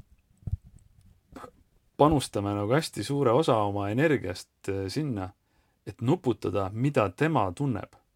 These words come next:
Et kuidas ta nüüd siis reageerib minule näiteks. No reaalsus on see, et ma ei saa tegelikult mitte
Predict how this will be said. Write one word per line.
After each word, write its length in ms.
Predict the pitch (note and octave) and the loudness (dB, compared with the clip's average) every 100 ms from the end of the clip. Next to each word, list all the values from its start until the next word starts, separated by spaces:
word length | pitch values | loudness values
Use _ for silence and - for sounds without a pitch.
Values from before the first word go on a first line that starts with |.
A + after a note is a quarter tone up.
| _ _ _ _ _ _ _ _ - | _ _ _ _ _ _ _ _ -18
Et 120 | - | -18
kuidas 360 | - F3 C3+ - | -6 0 0 0
ta 160 | - G#2+ | -2 0
nüüd 160 | G#2+ G2 | -2 -6
siis 240 | - G2+ G2+ | -10 -6 0
reageerib 540 | G#2+ G2+ D3 B2 F#2 A2+ | 0 2 2 2 0 -2
minule 360 | C#3 G2+ F2+ F#2 | -2 -2 -6 -10
näiteks. 400 | F#2 - - _ _ _ _ _ _ _ _ _ _ _ _ _ _ _ _ _ _ - | -12 -16 -20 _ _ _ _ _ _ _ _ _ _ _ _ _ _ _ _ _ _ -4
No 120 | G#2 | 2
reaalsus 400 | A2+ D3+ A2+ G2+ | 6 6 6 0
on 120 | G#2 | -2
see, 140 | B2 C3 | 2 2
et 120 | G2+ | 2
ma 100 | G#2+ | -2
ei 60 | G#2 | -4
saa 100 | F#2+ | 0
tegelikult 480 | C#3 A#2+ F#2+ - - | 2 2 -2 -8 -8
mitte 180 | C3 | -6